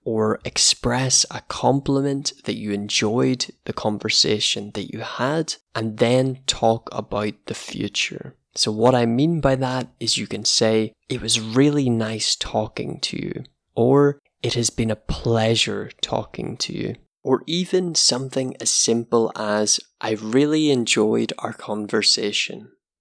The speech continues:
After this, you can say, "We should keep in touch," or, "I'll see you soon," something very simple. Even if you don't want to speak to this person again,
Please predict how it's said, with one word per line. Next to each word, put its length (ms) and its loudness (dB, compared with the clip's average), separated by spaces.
After 400 -2
this, 400 4
you 140 -4
can 160 -2
say, 560 2
"We 140 -6
should 260 -2
keep 320 -6
in 160 -8
touch," 640 2
or, 520 0
"I'll 140 -4
see 260 2
you 260 2
soon," 680 6
something 680 -2
very 340 2
simple. 760 -2
Even 360 0
if 200 -2
you 140 -2
don't 400 0
want 300 -6
to 120 0
speak 460 2
to 140 2
this 200 2
person 460 2
again, 600 2